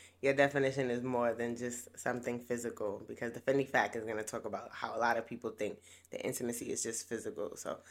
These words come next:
I would definitely agree. I think my personal definition of intimacy is honestly connecting with your partner, significant other, spouse, or whoever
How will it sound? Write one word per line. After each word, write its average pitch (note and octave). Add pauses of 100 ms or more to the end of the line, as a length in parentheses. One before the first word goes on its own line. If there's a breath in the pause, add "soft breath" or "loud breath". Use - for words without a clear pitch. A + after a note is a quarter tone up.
(180 loud breath)
I B2
would B2
definitely A#2 (220)
agree. A#2
I B2
think C3 (360 loud breath)
my C3 (100)
personal E3+
definition E3+
of -
intimacy D#3+ (560 loud breath)
is C#3 (480 loud breath)
honestly A3+
connecting F#3
with F#3
your D#3
partner, D#3
significant D3
other, C#3+
spouse, C#3
or C3+
whoever C#3